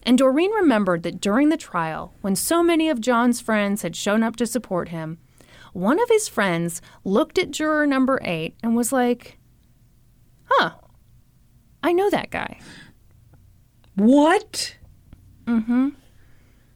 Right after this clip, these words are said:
Speaker 1: Turns out, juror number eight had been friends with a bunch of John's friends.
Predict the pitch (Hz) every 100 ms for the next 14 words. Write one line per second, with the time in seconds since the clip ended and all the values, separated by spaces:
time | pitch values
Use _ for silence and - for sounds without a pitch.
0 | _ - 349 359 349 339 285 - _ 214
1 | 277 311 427 381 294 277 - 311 302 240
2 | 269 208 247 226 - 294 311 302 254 226
3 | 220 190 214 214 208 180 233 247 277 269
4 | - - 139 101 - - -